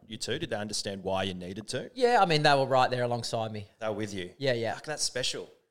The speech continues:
Speaker 2: Yeah.
Speaker 1: Yeah.
Speaker 2: Yep. That, like, so we had a fair, fair bit bigger crew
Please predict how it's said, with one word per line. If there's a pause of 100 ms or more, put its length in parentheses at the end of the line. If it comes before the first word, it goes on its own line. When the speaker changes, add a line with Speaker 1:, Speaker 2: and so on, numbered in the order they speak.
(140)
Speaker 2:
Yeah. (340)
Speaker 1:
Yeah. (320)
Speaker 2:
Yep.
That,
like,
so
we
had
a
fair,
fair
bit
bigger
crew